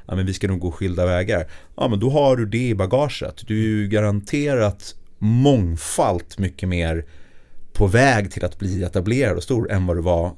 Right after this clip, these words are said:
innan. Och det har någonstans egentligen inte kostat dig pengar och du har fått all den här expertisen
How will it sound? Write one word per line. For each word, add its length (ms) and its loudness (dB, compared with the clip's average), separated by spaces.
innan. 440 -2
Och 200 -4
det 100 2
har 460 2
någonstans 680 -2
egentligen 280 -2
inte 120 -4
kostat 800 -4
dig 480 -2
pengar 380 0
och 60 -4
du 60 -2
har 60 2
fått 380 -2
all 180 0
den 120 -4
här 80 -2
expertisen 960 -4